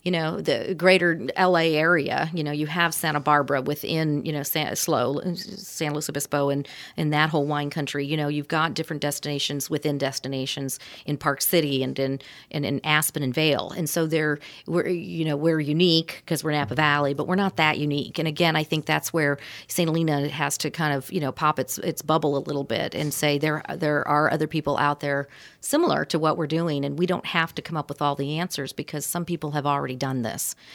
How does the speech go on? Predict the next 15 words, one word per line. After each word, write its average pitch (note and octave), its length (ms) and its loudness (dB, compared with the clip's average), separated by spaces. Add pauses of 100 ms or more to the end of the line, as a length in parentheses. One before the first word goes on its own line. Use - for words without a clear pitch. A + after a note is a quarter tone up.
(200)
And D#3+ 140 -2
so F#3+ 100 0
let's G3+ 200 2
go A3 120 0
fi-, - 220 -4
let's F3 220 -2
go F3+ 80 -6
talk E3+ 300 -2
to E3 60 -6
them. D3+ 280 -2
Let's D3 180 -4
go - 80 -8
see D3 220 -6
what C3+ 180 -6
they, C3+ 260 -2